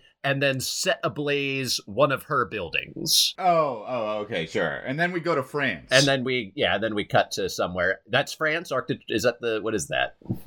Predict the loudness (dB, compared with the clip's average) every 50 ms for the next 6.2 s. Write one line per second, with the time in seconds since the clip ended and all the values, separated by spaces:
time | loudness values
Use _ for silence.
0 | -10 -2 4 4 4 4 4 0 -2 2 4 4 4 4 4 0 -2 -2 -2 0
1 | 0 -2 -2 -2 -4 -4 0 4 4 4 4 4 2 2 2 2 2 0 2 2
2 | 2 0 -2 -2 -2 0 0 0 -2 -8 -14 _ -20 -20 -20 -20 -20 -20 -20 -20
3 | -20 -20 _ _ _ 0 2 4 4 4 4 2 4 4 6 6 6 4 4 0
4 | 0 -2 -2 0 0 -2 -2 -2 -2 -2 -2 -2 0 0 0 0 0 -2 -4 -2
5 | 0 0 2 4 4 4 2 0 -2 -2 0 2 2 2 2 2 0 -2 -4 -6
6 | -8 -10 -10 -12